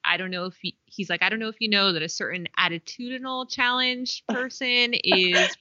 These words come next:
Speaker 1: planning on taking"
Speaker 2: Attitudinally challenged little brother. <laughs>
Speaker 1: Yeah, planning on taking his boat down to Key West. Um, and she's like,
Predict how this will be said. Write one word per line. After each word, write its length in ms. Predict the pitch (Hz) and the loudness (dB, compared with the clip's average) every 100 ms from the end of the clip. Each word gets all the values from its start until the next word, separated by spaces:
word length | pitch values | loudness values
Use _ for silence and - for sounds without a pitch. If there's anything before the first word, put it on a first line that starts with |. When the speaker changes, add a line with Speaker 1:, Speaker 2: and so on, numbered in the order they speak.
| - | 0
Speaker 1:
planning 340 | 196 - 269 | 6 6 8
on 120 | 247 | 6
taking" 360 | 220 233 294 294 | 4 2 4 4
Speaker 2:
Attitudinally 380 | 294 285 277 247 | 4 4 0 -2
challenged 880 | - - 233 220 220 214 208 214 214 | -2 6 6 6 4 0 -4 -6 -4
little 320 | 214 190 190 | -2 0 0
brother. 460 | 185 214 - 320 - | 2 0 4 2 2
<laughs> 60 | 453 494 | -2 2
Speaker 1:
Yeah, 540 | 262 262 196 - 214 214 - 508 - - | 4 4 4 4 4 2 -2 -4 -4 -2
planning 240 | 208 202 | 0 2
on 100 | 196 | -2
taking 420 | 214 202 196 190 | 0 0 2 2
his 180 | 202 180 | 0 -2
boat 420 | 170 - 196 202 - | -6 -4 0 0 -2
down 280 | 214 196 190 | 2 2 2
to 80 | 175 | -4
Key 360 | - 214 202 170 | -6 -4 -4 -2
West. 600 | 220 254 208 - - - - | 0 2 0 -8 -14 -14 -2
Um, 540 | 185 175 165 156 160 - _ _ _ | 2 4 2 0 -4 -12 _ _ _
and 200 | 208 208 | -4 -2
she's 240 | - 233 202 | 0 0 2
like, 240 | 196 170 | 2 0